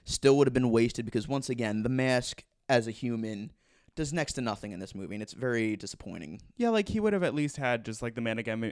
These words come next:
Speaker 2: energies, like, "Whoa, boo, boo, boo, boo, boo, boo," or s-, whatever, uh, and that would have been fine.
Speaker 1: Okay, so, so Jim Carrey, Jim Carrey's Mask has a lot of iconic lines. He has "Smokin'," "Somebody Stop Me," a lot of, a lot of jokes that really come to mind. Can you,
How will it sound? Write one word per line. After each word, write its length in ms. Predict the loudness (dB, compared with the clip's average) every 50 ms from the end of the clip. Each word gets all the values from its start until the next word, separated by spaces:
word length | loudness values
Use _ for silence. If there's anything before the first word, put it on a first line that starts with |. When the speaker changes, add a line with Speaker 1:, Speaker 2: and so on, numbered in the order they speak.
| -4 -4
Speaker 2:
energies, 400 | -4 -4 -4 -4 -4 -4 -4 -4
like, 160 | -6 -4 2
"Whoa, 140 | 2 4 4
boo, 120 | 4 4
boo, 120 | 2 2
boo, 120 | 2 2 2
boo, 160 | 2 2 2
boo, 160 | 4 2 2
boo," 400 | 4 4 4 4 4 2 0 -2 -4
or 80 | -6 -6
s-, 140 | -6 -8 -14
whatever, 520 | -10 -8 -6 -6 -6 -6 -6 -8 -12 -12 -16 _ _
uh, 240 | -6 -4 -4 -2 -2
and 120 | -2 -2 -2
that 80 | -2
would 80 | -4 -6
have 80 | -6
been 100 | -8 -10 -10
fine. 360 | -10 -12 -12 -12 -12 -10 -6 -6
Speaker 1:
Okay, 200 | -4 -4 -4 -4
so, 260 | -2 -2 -2 -2 -2
so 160 | -2 -2 -2
Jim 160 | -2 -2 -6 -4 2
Carrey, 320 | 4 4 4 4 2 0
Jim 220 | -2 -4 -4 -4 -2
Carrey's 400 | 0 2 2 4 2 0 -2 -2
Mask 360 | -4 -4 -4 -6 -8 -8 -6
has 120 | -6 -4 -4
a 60 | -2
lot 220 | -2 0 0 2
of 60 | 2 2
iconic 460 | 2 0 0 -2 -2 -2 -2 -4 -8
lines. 240 | -12 -12 -10 -8 -4
He 80 | -4
has 140 | -2 -2 -2
"Smokin'," 800 | -6 -2 0 2 2 2 0 0 0 0 0 0 -2 -4 -6 -10 _ _ _ -20 _ _
"Somebody 440 | -2 2 2 4 6 6 6 6
Stop 340 | 4 0 2 4 4 4 4 4
Me," 260 | 2 0 2 2 2
a 80 | 0 2
lot 240 | 4 6 6 8 8
of, 180 | 6 4 0 -4
a 40 | 0
lot 200 | 0 2 2 2
of 60 | 0
jokes 320 | 0 2 2 2 2 2 -2
that 100 | -4 -4 -4
really 300 | -2 -2 0 0 0 0
come 220 | -2 -2 -2 -2
to 60 | -2 -2
mind. 440 | -4 -4 -4 -6 -6 -8 -10 -12 -14 _ _ _ _ _ _ _ _ _ _
Can 100 | -10 -10 -10
you, 80 | -10